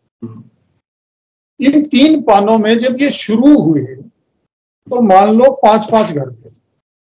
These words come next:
Speaker 1: सही।
Speaker 2: इतना, अ, आइडियल, अ, डिस्ट्रीब्यूशन नहीं होता है, असलियत में तो कहीं पांच रहे होंगे, कहीं तीन, कहीं सात,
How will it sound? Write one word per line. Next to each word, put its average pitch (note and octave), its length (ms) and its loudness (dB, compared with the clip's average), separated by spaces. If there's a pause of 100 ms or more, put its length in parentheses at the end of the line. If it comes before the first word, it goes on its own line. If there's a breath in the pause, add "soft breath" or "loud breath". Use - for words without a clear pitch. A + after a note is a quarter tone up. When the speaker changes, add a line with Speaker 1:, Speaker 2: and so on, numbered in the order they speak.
(640)
Speaker 1:
सही। B2+ 280 -16 (320)
Speaker 2:
इतना, A3+ 260 -6 (800)
अ, G3+ 380 -2
आइडियल, A#3 600 0
अ, G#3+ 380 2
डिस्ट्रीब्यूशन A3 680 -6
नहीं E4+ 120 0
होता G3 340 2
है, E3 140 -2
असलियत A3 420 -2
में A#3 180 -6
तो G#3+ 140 -6
कहीं G3 160 -2
पांच G3 340 0
रहे F#3+ 180 0
होंगे, G3+ 220 -2
कहीं F#3+ 220 -2
तीन, F#3+ 340 -4
कहीं F3 200 -2
सात, F3+ 400 2